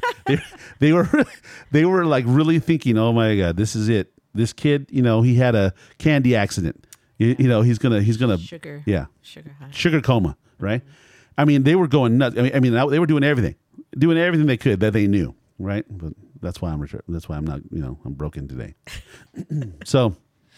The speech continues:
Speaker 2: It can happen. I know, I know that sugar, uh, this can happen 'cause it happened to our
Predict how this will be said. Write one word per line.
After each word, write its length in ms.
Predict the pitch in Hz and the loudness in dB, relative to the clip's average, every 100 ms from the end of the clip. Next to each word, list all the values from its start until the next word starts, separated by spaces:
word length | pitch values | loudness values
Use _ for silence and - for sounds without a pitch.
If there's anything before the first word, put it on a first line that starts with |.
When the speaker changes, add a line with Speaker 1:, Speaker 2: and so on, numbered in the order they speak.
| - - _ | -20 -20 _
Speaker 2:
It 100 | 202 | -14
can 120 | 240 | -10
happen. 320 | 208 180 156 135 | -8 -8 -10 -12
I 120 | 175 | -10
know, 380 | 175 170 160 - | -8 -8 -8 -10
I 100 | 175 | -12
know 200 | 165 170 | -10 -10
that 240 | 170 147 - | -10 -12 -14
sugar, 520 | - 156 156 151 - _ _ - | -16 -14 -14 -14 -18 _ _ -20
uh, 80 | - | -16
this 220 | 160 160 | -14 -14
can 140 | - | -14
happen 300 | 165 143 139 | -12 -12 -16
'cause 180 | 127 135 | -18 -16
it 60 | 139 | -14
happened 280 | 151 147 135 | -14 -14 -16
to 200 | 143 123 - | -16 -16 -16
our 220 | 127 | -18